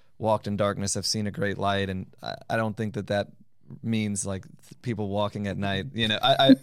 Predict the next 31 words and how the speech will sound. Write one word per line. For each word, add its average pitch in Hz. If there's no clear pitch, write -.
I 127
think 113
it's, 110
<laughs> 170
you 117
know, 95
we, 123
people 120
that 107
haven't 104
experienced 113
or 117
been 110
illuminated. 113
And, 117
but 131
we 147
can 139
s-, -
begin 147
to 151
conflate 147
the -
two, 110
like 104
you 107
were 101
saying. 101
And 98
so, 98
um, 101